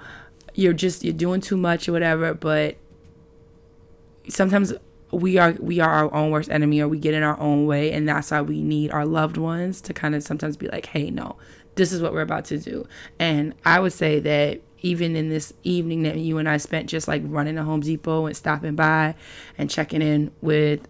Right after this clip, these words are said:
um, um, some of our relatives, like, was, um, fine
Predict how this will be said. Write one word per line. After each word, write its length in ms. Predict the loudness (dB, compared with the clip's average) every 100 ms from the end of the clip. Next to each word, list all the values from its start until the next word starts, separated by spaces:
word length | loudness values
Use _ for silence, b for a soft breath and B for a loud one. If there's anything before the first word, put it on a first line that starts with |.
| 0
um, 400 | 0 0 -4 -10 -20 -20 -20 -4
um, 420 | -2 0 -2 -6 -10 -6
some 160 | -2
of 80 | 4
our 100 | 6
relatives, 640 | 6 4 4 0 0 0
like, 300 | 2 4 2 B B B
was, 680 | -2 0 2 2 2 -2 -8 b b b b b b -20 -6 2
um, 560 | 4 4 4 0 -4 -12 -20 -20 -20 -20 -20 -20 -20 -20 -18
fine 600 | -16 0 4 6 4 0